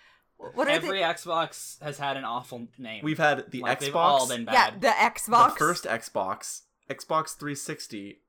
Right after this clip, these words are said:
Speaker 3: Xbox One, and now Xbox Series X.
Speaker 2: Which, I, I think you might have told me this, Nolan. I don't remember for sure, but apparently they called it the three sixty because this was around the time the P S two was coming out.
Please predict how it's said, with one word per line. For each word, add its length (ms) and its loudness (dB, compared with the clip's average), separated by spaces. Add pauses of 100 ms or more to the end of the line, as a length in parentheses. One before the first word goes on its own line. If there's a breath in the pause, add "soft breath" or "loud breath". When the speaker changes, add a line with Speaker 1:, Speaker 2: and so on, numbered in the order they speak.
(100)
Speaker 3:
Xbox 520 -4 (120)
One, 680 -8 (440)
and 160 -8
now 200 -2
Xbox 480 -2
Series 580 -8
X. 540 -10 (100)
Speaker 2:
Which, 340 0
I, 140 0
I 140 0
think 260 -8
you 160 -2
might 140 2
have 120 -2
told 160 -2
me 80 -8
this, 140 -6
Nolan. 220 -4
I 40 -2
don't 160 -6
remember 280 -8
for 120 -12
sure, 220 -4
but 120 -4
apparently 380 -6
they 140 -6
called 280 -2
it 60 -10
the 120 -12
three 200 -10
sixty 600 -8
because 580 -6
this 180 -8
was 120 -8
around 180 -2
the 60 -10
time 200 -8
the 60 -12
P 160 -8
S 140 -12
two 160 -2
was 100 -8
coming 260 -8
out. 220 -14